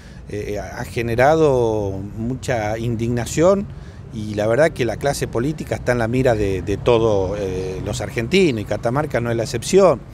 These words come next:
Entonces eso ha hecho que, eh, en las encuestas el gobernador haya bajado,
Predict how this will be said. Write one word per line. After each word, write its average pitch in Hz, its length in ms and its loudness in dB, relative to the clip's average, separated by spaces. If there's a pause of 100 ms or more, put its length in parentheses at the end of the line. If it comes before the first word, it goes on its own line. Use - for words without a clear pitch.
(360)
Entonces 180 540 -2
eso 175 240 4
ha 160 100 6
hecho 175 340 -2
que, 175 380 2 (380)
eh, 117 260 -4
en 120 160 -4
las 120 220 -4
encuestas 139 480 0
el 110 120 -2
gobernador 113 540 2
haya 117 220 2
bajado, 139 580 2